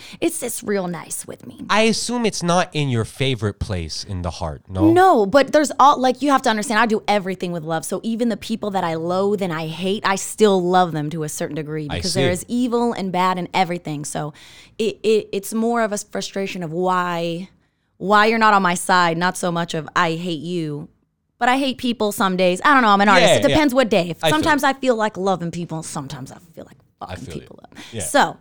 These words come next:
Speaker 1: um, I shared it on my story, which was awesome because I thought it was a great, like, h-, there's literally nothing you could disagree with this. Like, why wouldn't,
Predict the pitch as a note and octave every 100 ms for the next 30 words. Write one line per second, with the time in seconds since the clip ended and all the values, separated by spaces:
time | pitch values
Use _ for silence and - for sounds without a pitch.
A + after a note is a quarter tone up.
0 | _ _ _ _ _ _ _ _ _ A3
1 | A3+ F3+ D#3+ - A#3+ - G#3+ A#3+ D4+ D4
2 | D#4+ F4 - F#3 D#3 D3+ D#3 G3 A#3 C#4+
3 | F#4 A#4+ E3 D#3 A3 A3 A#3 B3+ A#3+ A3+
4 | E3+ G3 A3 - _ _ - A3+ - -
5 | _ _ - B3+ C4 G3+ A#3 C4+ C4 A3+
6 | G#3 A3 A3 G#3 G3 F3+ F#3 E3 F#3 F3
7 | D3 - D#3+ D3+ D#3 F#3 F#3+ F#3 D#3+ D#3
8 | G3+ G3 F3+